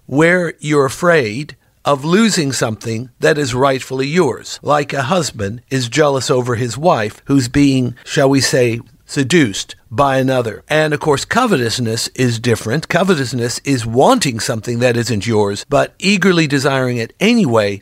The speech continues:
even if you have to get it through dishonest or ungodly means. One husband is Christ. And remember that as our high priest,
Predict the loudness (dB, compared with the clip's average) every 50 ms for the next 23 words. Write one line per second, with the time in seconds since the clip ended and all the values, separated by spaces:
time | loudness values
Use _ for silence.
0 | _ _ 0 2 2 2 2 2 2 2 2 2 0 0 -2 -2 0 0 0 -2
1 | -4 -4 -6 -6 -4 0 0 2 2 2 0 -2 -6 -10 _ _ -2 2 2 4
2 | 4 2 0 -2 -6 _ _ -2 -2 0 0 2 2 2 2 2 0 -2 -4 -6
3 | -8 -10 -16 _ _ 0 2 2 4 2 0 0 -2 -2 -2 0 0 2 2 2
4 | 2 0 -2 0 0 2 2 2 0 -2 -6 -10 -14 -18 -12 -6 -2 0 2 2
5 | 4 4 2 2 2 0 0 -2 -4 -4 -4 -4 -4 -4 -8 _ _ 0 0 2
6 | 2 0 -4 -2 0 0 0 2 0 -2 -2 -6 -10 -12 -14 _ _ _ -8 -4
7 | 0 2 2 2 2 0 0 -4 _ _ -18 -6 -2 2 2 4 4 4 4 4
8 | 4 4 2 2 0 -4 -8 -6 -2 0 2 2 0 -2 -4 _ -2 0 0 2
9 | 2 2 2 2 0 0 -2 -4 -4 -4 -2 -2 0 0 0 -2 -4 -6 -8 -8
10 | -10